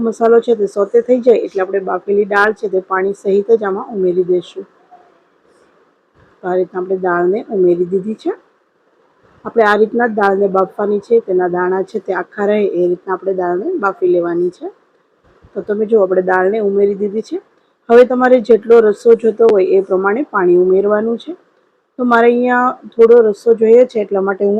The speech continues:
અડધા ગ્લાસ જેવું પાણી ઉમેરીશ. તો બસ આટલો રસો છે તે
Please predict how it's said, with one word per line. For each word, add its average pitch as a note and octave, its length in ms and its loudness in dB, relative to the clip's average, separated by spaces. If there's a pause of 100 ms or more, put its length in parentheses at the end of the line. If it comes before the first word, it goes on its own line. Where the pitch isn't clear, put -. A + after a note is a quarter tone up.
(100)
અડધા A3+ 280 0
ગ્લાસ A3+ 280 2
જેવું A3 260 4
પાણી F#3 320 4
ઉમેરીશ. G#3 400 2 (1800)
તો G#3 100 -6
બસ G3+ 240 -6
આટલો A3+ 260 0 (380)
રસો G#3+ 400 -2
છે G#3+ 220 -6
તે G#3+ 80 -6